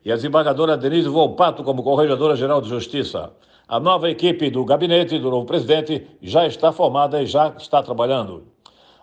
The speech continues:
As duas posses têm algumas coincidências, que já destaquei no meu comentário de hoje no Jornal Notícia do Dia. Moacir Sopelsa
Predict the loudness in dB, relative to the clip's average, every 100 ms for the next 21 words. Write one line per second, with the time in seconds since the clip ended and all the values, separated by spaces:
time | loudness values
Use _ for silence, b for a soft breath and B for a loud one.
0 | 0 2 2 -2 2 2 2 2 2 2
1 | -6 -8 -14 b -2 2 2 0 -2 -2
2 | -2 -4 -4 -4 -2 -2 -4 -10 -14 -16
3 | _ _ -10 -6 -2 -2 0 -4 -2 -4
4 | -2 -4 -4 -4 -2 -4 0 0 0 -2
5 | -4 -4 -4 -6 -8 -8 -6 -4 -2 -2
6 | -4 -12 b b b b b -2 -2 2
7 | 2 2 0 4 2 2 -2 -2